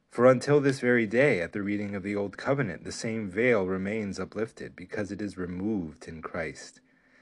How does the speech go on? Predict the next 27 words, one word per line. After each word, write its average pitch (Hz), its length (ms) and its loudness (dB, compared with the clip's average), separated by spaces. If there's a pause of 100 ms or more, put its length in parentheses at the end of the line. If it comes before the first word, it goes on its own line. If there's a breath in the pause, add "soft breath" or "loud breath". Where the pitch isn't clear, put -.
(180 soft breath)
But 110 160 0
to 117 100 0
this 147 220 2
day, 123 300 2
whenever 104 400 0
Moses 107 500 -2
is 80 160 -12
read, 78 300 -6 (360 soft breath)
a 95 120 -4
veil 107 420 4
lies 87 400 0
over 90 240 -4
their 90 220 -2
heart. 98 420 -8 (380 soft breath)
But 101 100 -6
whenever 131 380 4
a 139 60 6
person 135 440 -2
turns 120 320 -4
to 104 80 -4
the 95 140 -2
Lord, 104 340 2
the 82 80 -8
veil 107 400 2
is 95 160 -2
taken 85 400 -10
away. 85 600 -10